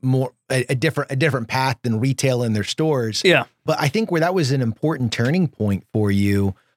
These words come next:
Speaker 1: was, like many people, you're faced, you're faced with the decision. It was a fork in the road, right or left.
Speaker 2: So, and think about this, right? This was February of last year,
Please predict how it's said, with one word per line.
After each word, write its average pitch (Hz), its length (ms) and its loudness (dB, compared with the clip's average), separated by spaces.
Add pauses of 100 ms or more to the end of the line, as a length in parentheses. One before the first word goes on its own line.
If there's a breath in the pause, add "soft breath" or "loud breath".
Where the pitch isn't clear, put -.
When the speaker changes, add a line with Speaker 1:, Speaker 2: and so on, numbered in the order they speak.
(140)
Speaker 1:
was, 117 440 0 (220)
like 117 120 -4
many 139 220 2
people, 113 420 -2
you're 110 200 -2
faced, 135 440 -2
you're 107 200 2 (100)
faced 120 260 0
with 139 120 0
the 147 80 -2
decision. 131 560 -2
It 113 120 0
was 110 140 0
a 107 60 -2
fork 143 280 -4
in 151 80 0
the 135 80 0
road, 139 280 0
right 127 240 0
or 139 100 0
left. 139 280 0
Speaker 2:
So, 156 640 2 (280)
and 185 160 2
think 269 120 4
about 170 220 4
this, 147 260 2
right? 151 300 2 (180)
This 220 220 4
was - 460 0 (720)
February 143 640 2
of 127 160 -4
last 120 640 0
year, - 280 0